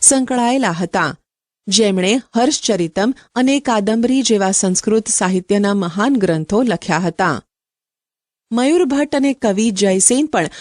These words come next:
હર્ષના સમયના મહાન કવિઓ હતા. સમ્રાટ હર્ષ પોતે પણ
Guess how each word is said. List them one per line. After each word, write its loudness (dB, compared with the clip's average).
હર્ષના 2
સમયના 0
મહાન 0
કવિઓ 0
હતા. -4
સમ્રાટ 0
હર્ષ -2
પોતે 0
પણ -2